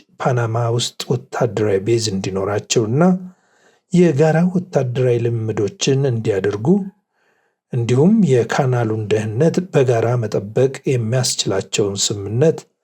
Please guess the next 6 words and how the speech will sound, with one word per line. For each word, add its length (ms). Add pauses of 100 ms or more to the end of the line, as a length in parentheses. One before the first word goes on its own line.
(400)
መፈራረማቸው 1040 (300)
እየተነገረ 800
ነው። 160 (1400)
የአሜሪካው 640
መከላከያ 640
ሚኒስትር 540